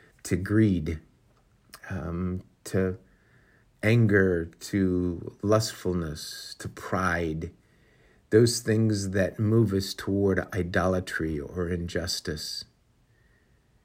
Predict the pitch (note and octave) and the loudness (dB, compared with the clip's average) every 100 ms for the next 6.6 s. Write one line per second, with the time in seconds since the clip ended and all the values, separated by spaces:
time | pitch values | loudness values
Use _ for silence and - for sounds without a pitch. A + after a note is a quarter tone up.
0 | _ _ _ _ G2 G#2 G#2+ G#2+ G#2 G2+ | _ _ _ _ -4 2 4 4 2 0
1 | F2+ F#2+ F#2+ F#2+ F#2+ F#2 F#2 E2 F2 E2+ | -2 0 -2 -2 -4 -4 -4 -4 -4 -6
2 | - - D#2 E2 E2 D#2+ - - - - | -10 -10 -8 -6 -6 -8 -12 -20 -18 -8
3 | F2 E2 - F#2 F#2 F#2 F#2+ - D#2 D2+ | -8 -6 -4 -2 0 -2 -6 -6 -6 -6
4 | C2+ G2 - _ _ _ _ _ _ _ | -12 -16 -20 _ _ _ _ _ _ _
5 | _ _ _ _ _ _ - F#2 F2+ G2 | _ _ _ _ _ _ -10 -4 -2 0
6 | G#2 G#2+ G#2 - - G#2 | 0 2 0 -2 0 -2